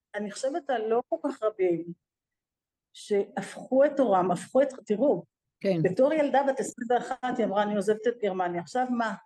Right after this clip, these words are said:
Speaker 1: סליחה, את שחקנית. המקצוע שלך, הקיום שלך, תלויי שפה, תלויי תרבות, מה גרמניה? אז תכנסי לשוויץ, זה בסדר גמור, תשחקי ב-, בשוויץ, זה גם בסדר.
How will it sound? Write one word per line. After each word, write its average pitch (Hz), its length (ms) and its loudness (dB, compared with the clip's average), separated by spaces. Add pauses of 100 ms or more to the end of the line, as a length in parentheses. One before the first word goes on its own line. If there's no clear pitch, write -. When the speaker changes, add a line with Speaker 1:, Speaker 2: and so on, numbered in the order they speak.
Speaker 1:
סליחה, 202 480 -4 (160)
את 175 100 -6
שחקנית. 240 600 -2 (400)
המקצוע 220 460 0
שלך, 185 540 -2 (480)
הקיום 247 280 -2
שלך, 220 400 -2
תלויי 208 360 2
שפה, - 460 -2 (460)
תלויי 247 340 4
תרבות, 220 460 2
מה 254 260 6
גרמניה? 185 500 2 (340)
אז 294 140 0
תכנסי - 400 -8 (140)
לשוויץ, 208 600 0
זה 185 80 2
בסדר 240 360 0
גמור, 285 340 2
תשחקי 226 400 -4
ב-, 240 460 2
בשוויץ, 262 360 -4
זה 202 120 -2
גם 240 180 -2
בסדר. 185 360 -4